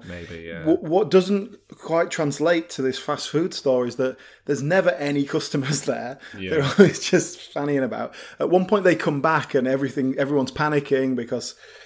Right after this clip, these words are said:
Speaker 2: Elias can't do anything, and Rosario Dawson's character is like, "God, where have you been? Come on, we need to get there." And there's, like, literally four people in the queue.
Speaker 1: <laughs>
Speaker 2: Um, and there's never
Speaker 1: Well,
Speaker 2: anyone there. It's
Speaker 1: you are forgetting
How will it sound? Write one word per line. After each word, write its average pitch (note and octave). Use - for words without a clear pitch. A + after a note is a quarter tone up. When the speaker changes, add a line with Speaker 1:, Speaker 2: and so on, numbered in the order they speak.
Speaker 2:
Elias C#3
can't C#3
do C3+
anything, C3+
and B2
Rosario C3
Dawson's B2+
character C3
is B2
like, B2+
"God, B3+
where C4
have B3+
you C4
been? C4+
Come B3+
on, B3+
we B3+
need B3+
to A#3
get C4+
there." A3+
And C#3+
there's, C3+
like, B2+
literally C3+
four A#2+
people A#2+
in G#2+
the G#2+
queue. A2
Speaker 1:
<laughs> F2
Speaker 2:
Um, D3
and D#3
there's D3
never D3+
Speaker 1:
Well, C3+
Speaker 2:
anyone A#2+
there. A2
It's C3
Speaker 1:
you C3+
are C3+
forgetting A2+